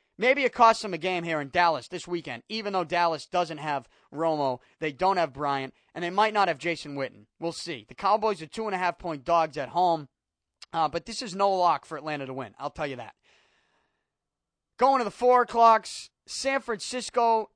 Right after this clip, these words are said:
they go to Arizona to play the Cardinals, a Cardinals team that I told you yesterday's show, if I could take it back, you know, I take a couple things back, uh, right now. Um, and one of them would be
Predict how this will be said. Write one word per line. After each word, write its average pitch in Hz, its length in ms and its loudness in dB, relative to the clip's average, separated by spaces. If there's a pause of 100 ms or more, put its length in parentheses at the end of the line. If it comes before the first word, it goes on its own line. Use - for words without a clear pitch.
(340)
they 220 220 -2
go 247 180 4
to 190 180 -2
Arizona 196 640 0
to 202 60 -4
play 180 220 -2
the 160 80 -10
Cardinals, 196 580 0
a 156 80 -6
Cardinals 208 500 2
team 185 420 -4
that 165 100 0
I 160 80 0
told 214 320 -2
you 208 60 -8
yesterday's 185 440 -4
show, 156 400 0 (640)
if 180 180 -4
I 190 140 6
could 180 200 -8
take 220 260 -2
it - 100 -8
back, 196 400 0 (460)
you 185 80 -6
know, 196 260 2
I 190 100 2
take - 280 -4
a 165 60 -20
couple 208 340 -2
things 190 320 -4
back, 180 400 0 (840)
uh, 160 160 -6
right 175 240 -4
now. 185 360 0 (1080)
Um, 170 520 0 (100)
and 185 220 -4
one 208 140 4
of 196 80 -2
them 202 100 -4
would 185 160 -2
be 180 280 0